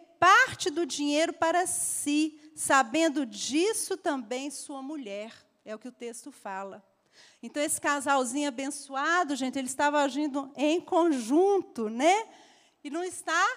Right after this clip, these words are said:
na Bíblia, mas a gente pode imaginar, porque quando o casal resolve, gente, combinar alguma coisa, não é assim que acontece? Tá lá em casa, às vezes deitado na cama,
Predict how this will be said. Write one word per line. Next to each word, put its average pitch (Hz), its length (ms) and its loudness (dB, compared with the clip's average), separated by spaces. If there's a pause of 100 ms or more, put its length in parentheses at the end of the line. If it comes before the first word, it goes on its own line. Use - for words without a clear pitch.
(100)
na 392 160 -4
Bíblia, 262 520 -2
mas 240 200 -4
a 294 80 -6
gente 311 240 -6
pode 311 320 -4
imaginar, 302 640 -4
porque 302 160 -12
quando 381 280 -10
o - 40 -18
casal 254 760 -6
resolve, 208 880 -6
gente, 175 540 -14
combinar 220 560 -10
alguma 196 400 -6
coisa, 233 480 -4
não 277 80 -4
é 302 60 0
assim 311 260 -4
que - 80 -8
acontece? 202 800 -4 (280)
Tá 220 140 -10
lá 254 160 -6
em 359 60 -10
casa, 262 580 -2
às 214 80 -14
vezes 208 160 -12
deitado 214 460 -10
na 202 100 -8
cama, 233 640 -12